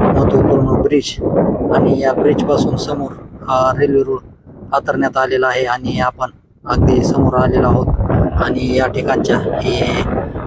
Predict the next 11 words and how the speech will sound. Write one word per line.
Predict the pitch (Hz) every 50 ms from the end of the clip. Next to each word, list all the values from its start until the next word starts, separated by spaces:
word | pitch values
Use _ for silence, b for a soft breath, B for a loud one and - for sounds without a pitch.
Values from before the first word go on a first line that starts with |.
| - -
नवीन | - - 147 143 156 151 139 - - -
कामाचा | - - - - 131 131 127 127 123 120 - - 117 107 - - - - - -
आढावा | 120 123 123 123 123 -
घेत | - - 117 -
आहोत. | 127 113 - - - - - - - - - - - - - - -
बघू | 131 135 127
शकतात | 131 - 151 - - - 139 - 139
या | 143 143 139 139 139 139 139 135 - - - - - - - - - _ _ _ _ - - - - - - - - - - - - - - -
ब्रिजपासून | - - 151 160 143 - - 170 139 - - 151 127 110 - - - -
या | 135 135 143 139 139 135
दिशेला | 127 139 147 143 - 156 143 135 131